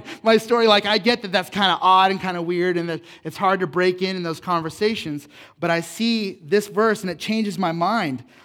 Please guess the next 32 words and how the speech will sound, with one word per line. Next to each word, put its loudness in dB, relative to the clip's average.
"Many -2
Samaritans -4
from -8
that -4
town -2
believed -2
in -4
him -4
because -6
of -4
the -4
woman's -8
testimony." -8
She -14
says, -4
"He -8
told 0
me 4
everything 0
that 0
I 0
did." 0
Then -4
verse -6
forty, -2
"So -6
when -4
the -8
Samaritans -8
came 0
to 0
him, -8